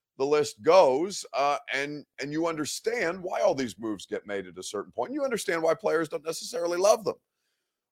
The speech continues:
But Kevin Byard, who just had his number retired at M T S U, who is an institution not just for this organization, but in Middle Tennessee, if you were to, if you,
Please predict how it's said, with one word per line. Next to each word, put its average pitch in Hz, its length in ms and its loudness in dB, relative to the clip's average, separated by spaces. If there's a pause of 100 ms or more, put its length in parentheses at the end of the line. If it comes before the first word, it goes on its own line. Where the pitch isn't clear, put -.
But 147 220 2
Kevin 240 320 0
Byard, 135 580 6 (400)
who 143 180 -2
just 165 240 -4
had 175 160 6
his 143 200 -2
number 156 340 0
retired 147 520 4
at 135 80 -2
M 139 160 -2
T 139 200 -4
S 135 180 -4
U, 92 380 -6 (840)
who 147 640 4
is 139 360 2
an 131 100 -2
institution 156 800 0
not 135 300 2
just 147 300 0
for 139 120 -4
this 123 180 -2
organization, 135 1000 -2
but 143 280 4 (440)
in 139 240 -2
Middle 147 240 6
Tennessee, 139 880 -2 (640)
if 104 180 -8
you 156 120 -4
were 175 160 4
to, 170 440 -2 (200)
if 117 160 -6
you, 151 180 -8